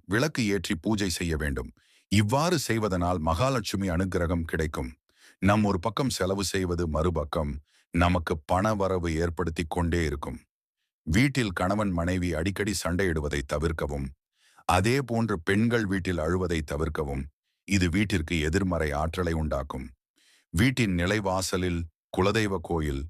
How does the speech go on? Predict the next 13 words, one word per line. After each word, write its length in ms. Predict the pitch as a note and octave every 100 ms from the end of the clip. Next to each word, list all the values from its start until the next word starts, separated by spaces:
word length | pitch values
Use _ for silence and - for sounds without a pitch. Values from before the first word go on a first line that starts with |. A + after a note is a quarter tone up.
| _ D2+
மண் 300 | D#2+ F#2 G#2
மற்றும் 360 | E2+ D#2+ E2
குலதெய்வத்தின் 680 | D2 F2 F2+ F2 E2 D#2+ C#2
மடியில் 400 | C#2+ E2+ F2 D2
வைத்து 260 | E2 E2+ F#2
எடுத்து 260 | D#2 D#2+ E2
வரப்பட்ட 440 | D#2 D2+ D#2+ D#2+ D2+ C#2+ - _ - _ -
எலுமிச்சை 640 | E2 F#2 G2 E2 - D2 C#2 - _
பழத்தை 380 | F2 F2+ F2 F2
மஞ்சள் 420 | D2+ D#2+ F2 F#2 F2
துணியில் 400 | E2+ E2 D#2 D2+
கட்டி 320 | - D#2+ G#2
தொங்கவிடவும். 600 | D#2+ D2+ D#2 C#2+ C#2 C2+